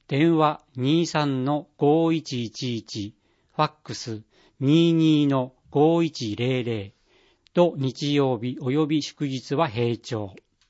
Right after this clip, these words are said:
広報十和田に掲載の各種催しや募集などについて。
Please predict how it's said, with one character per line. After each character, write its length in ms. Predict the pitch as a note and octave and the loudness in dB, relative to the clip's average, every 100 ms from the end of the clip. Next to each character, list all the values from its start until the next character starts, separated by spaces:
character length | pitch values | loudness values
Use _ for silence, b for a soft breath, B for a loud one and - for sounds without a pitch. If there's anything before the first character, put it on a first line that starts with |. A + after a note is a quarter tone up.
| _ _ _ _ _ _ _ _ _ _ | _ _ _ _ _ _ _ _ _ _
広 280 | G3 F#3+ E3+ | 0 0 0
報 260 | D3 B2 A2+ | 0 -2 -2
十 120 | C3 | 0
和 160 | C#3+ | 0
田 80 | C#3 | 0
に 160 | C#3 C3 | -2 -2
掲 220 | C3+ D#3 | -2 -2
載 280 | D#3+ D#3 D3 | -2 -2 0
の 260 | C#3+ C3+ b b | -2 -4 b b
各 240 | - F3 - | -10 -8 -6
種 180 | D3+ | -4
催 340 | B2+ B2+ C#3+ C#3 | 0 2 2 0
し 140 | C#3 | 0
や 80 | B2+ | -2
募 160 | A2 A#2 | -2 -4
集 260 | F3 E3+ | -4 -2
な 120 | E3 | 0
ど 120 | D3 C3+ | 0 -2
に 120 | A#2 | -4
つ 120 | A#2+ | -6
い 120 | G2+ | -8
て。 200 | - G2 | -10 -20